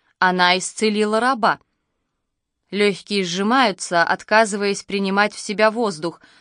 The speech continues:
точно понимают: продолжать дышать бесполезно. Я не знаю, кто я такая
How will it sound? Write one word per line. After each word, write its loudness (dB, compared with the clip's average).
точно -2
понимают: 0
продолжать 2
дышать -2
бесполезно. -4
Я 0
не 2
знаю, 0
кто -4
я 0
такая -2